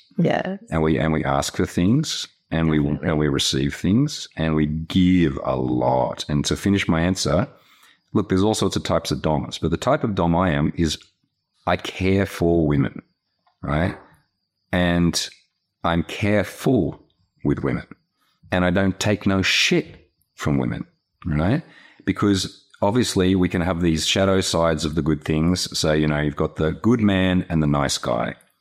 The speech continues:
Speaker 2: right? We have the, the simp and the fucking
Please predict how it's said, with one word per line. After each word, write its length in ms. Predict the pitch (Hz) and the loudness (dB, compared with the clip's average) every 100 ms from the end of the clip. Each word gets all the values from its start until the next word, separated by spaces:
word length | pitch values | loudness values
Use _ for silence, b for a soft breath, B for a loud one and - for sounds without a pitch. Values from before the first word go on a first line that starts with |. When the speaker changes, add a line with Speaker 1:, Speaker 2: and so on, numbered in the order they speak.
| _ - | _ -4
Speaker 2:
right? 300 | 76 78 76 | -2 0 0
We 140 | 78 | 0
have 300 | 78 73 73 | 0 -2 0
the, 340 | 76 71 71 - b b b b - | 0 0 -2 -6 b b b b -4
the 100 | 87 | -2
simp 480 | - - 123 123 - B B B - | 0 0 2 0 -2 B B B -4
and 200 | 87 82 | 0 0
the 40 | |
fucking 680 | 78 87 80 82 78 78 73 | 0 -2 -2 0 0 0 -2